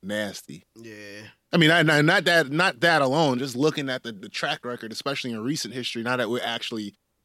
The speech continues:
Speaker 1: paying attention, and then also we get to see clips, even if you're not an avid football fan, like, news clips, like, they, I think, um, what, what's the guy's name? Uh, Demarius Thomas, he passed away, but they saw, they found out he had C T E,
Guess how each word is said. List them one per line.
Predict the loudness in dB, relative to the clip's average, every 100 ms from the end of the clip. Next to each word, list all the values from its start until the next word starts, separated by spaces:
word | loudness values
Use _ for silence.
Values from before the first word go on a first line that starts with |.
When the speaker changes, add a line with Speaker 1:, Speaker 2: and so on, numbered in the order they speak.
| _ _ 0
Speaker 1:
paying | 0 0
attention, | 0 0 2 2 0 2
and | 4 6
then | 6 6
also | 4 4 4
we | 4 2
get | 0
to | -2
see | -2 -2
clips, | -2 -2 0
even | 0 0
if | -2 -4
you're |
not | -4 -2 -4
an | -2
avid | -2 -2 -4 -4
football | -4 -4 -4 -4
fan, | -4 -2 -2 -6 -10 _ _ _ _ _ -2
like, | -2 -2 -8 _ _ _ _ _ _ _ _ _ _ _ _ -12
news | -4 2 4 4 2
clips, | 4 4 2
like, | 2 2 2
they, | 0 -2
I | -2
think, | 0 0 0
um, | -2 -2 -4 -10 -14 _ -20 -20 -10
what, | -6
what's | -6 -6
the |
guy's | -6 -8 -8 -10
name? | -10 -10 -10
Uh, | -10 -12 -12 -16 -20 _ _ -4
Demarius | 2 6 6 6 4 2
Thomas, | 2 2 2 0 -2
he | 2
passed | 4 4 4
away, | 2 2 2
but | 0
they | -2
saw, | -2 -2
they | -2 -4
found | -4 -2
out | 0
he | 0
had | -2
C | -2 -4
T | -4 -4
E, | -2 -2 -2